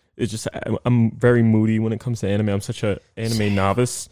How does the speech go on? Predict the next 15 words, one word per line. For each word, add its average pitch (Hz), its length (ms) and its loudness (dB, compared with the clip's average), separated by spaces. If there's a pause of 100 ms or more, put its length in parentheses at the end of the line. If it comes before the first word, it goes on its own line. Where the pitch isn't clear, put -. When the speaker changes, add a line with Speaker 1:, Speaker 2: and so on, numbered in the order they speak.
Speaker 2:
Same, 104 420 -4
Speaker 1:
that, 101 60 -10
Speaker 2:
same, - 220 0
Speaker 1:
like, 104 200 2
Speaker 2:
same. 104 340 -6
Speaker 1:
I've 113 240 -6
still 113 380 -2
been 117 240 2
looking 117 260 -2
for 117 120 -4
the 101 100 -6
thing 107 220 -2
that 98 100 -2
I 95 40 -4
love. 101 320 -2